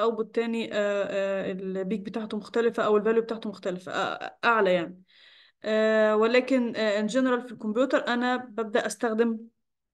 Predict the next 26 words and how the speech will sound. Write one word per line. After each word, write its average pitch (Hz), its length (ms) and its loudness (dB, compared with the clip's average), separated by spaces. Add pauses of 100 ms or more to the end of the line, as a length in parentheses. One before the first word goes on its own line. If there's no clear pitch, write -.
(580)
الترانزستور 214 640 -2
كسويتش 247 400 -2
اون 233 140 0
وسويتش 226 360 -2
اوف، - 240 0 (360)
يعني 247 300 4
ممكن 247 300 2
يعدي 226 240 -2
الكرنت 240 340 -4
او 214 120 -2
ما 220 80 -2
يعديش، 214 460 -2
والفانكشن 254 880 0
دي 240 220 0
او 220 140 2
ال-، 202 200 -4
او 202 140 0
السلوك 208 720 -2
ده 220 220 0 (420)
او 226 240 6
ال-، 214 320 0
آه، 202 540 -2
الكاركترستيك 214 760 0
دي 233 160 -2
في 254 60 -8
الترانزستور 247 680 -4